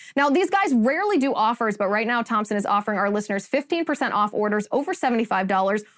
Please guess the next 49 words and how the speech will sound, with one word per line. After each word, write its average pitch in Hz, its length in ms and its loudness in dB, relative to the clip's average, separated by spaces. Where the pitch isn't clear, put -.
or 294 200 2
twenty 392 420 0
percent 247 320 -2
off 208 220 2
orders 214 340 0
over 214 200 0
ninety-nine 202 540 0
dollars. - 440 -4
To - 80 -12
take 311 180 2
advantage 302 400 2
of 233 120 2
these 226 140 2
incredible 208 460 -2
savings, 220 420 -2
simply 381 360 0
go 302 80 2
to 247 80 0
thompson 339 420 -2
cigar 214 260 0
dot 208 200 0
com 220 320 0
and 220 120 0
use 214 140 0
promo 240 240 -2
code 196 180 -2
cactus - 640 -4
when 208 180 -2
you're 202 120 0
ready 196 200 -2
to 196 120 -6
check 202 240 -4
out. 233 260 0
That 254 120 4
website 285 300 0
is 233 100 -2
Thompson, 254 680 -2
spelled 214 360 -2
T 349 160 -2
H 247 320 0
O 269 180 2
M 208 260 0
P 277 260 -2
S 285 220 -2
O 311 140 0
N, 190 280 -2
cigar 214 420 0
dot 226 260 -2
com, 196 360 -2